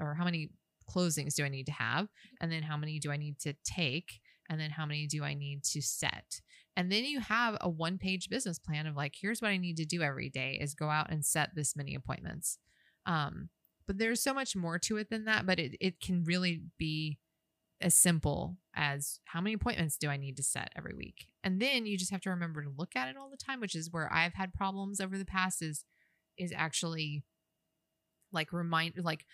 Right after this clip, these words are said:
making sure that my calendar reflects what that plan was.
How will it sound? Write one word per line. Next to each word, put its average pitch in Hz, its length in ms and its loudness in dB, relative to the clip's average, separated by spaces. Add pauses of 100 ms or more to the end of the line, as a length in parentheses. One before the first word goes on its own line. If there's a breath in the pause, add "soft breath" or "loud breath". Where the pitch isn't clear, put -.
(120 soft breath)
making 196 280 4
sure 196 160 4
that 175 140 2
my 160 180 2 (160)
calendar 170 680 0 (600)
reflects 175 720 0
what 165 320 0
that 156 260 4
plan 143 400 0
was. - 600 -2